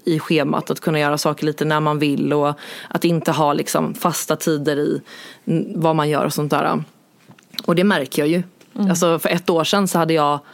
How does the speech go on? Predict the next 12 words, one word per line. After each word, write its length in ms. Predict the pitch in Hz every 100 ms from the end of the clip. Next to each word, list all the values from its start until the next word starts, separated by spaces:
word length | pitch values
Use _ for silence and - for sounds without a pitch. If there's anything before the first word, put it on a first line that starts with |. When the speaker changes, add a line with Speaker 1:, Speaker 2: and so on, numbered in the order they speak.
| - _ -
Speaker 1:
aldrig 680 | 170 160 147 151 185 185 -
pratat 460 | - 147 - 190 170
om 140 | 160
det 240 | 147 101 170
på 80 | -
det 60 | 147
här 120 | 147
sättet. 540 | 180 170 - 104 - _
Då 80 | -
hade 180 | 175 165
jag, 180 | 165 156
Speaker 2:
Mm. 160 | 240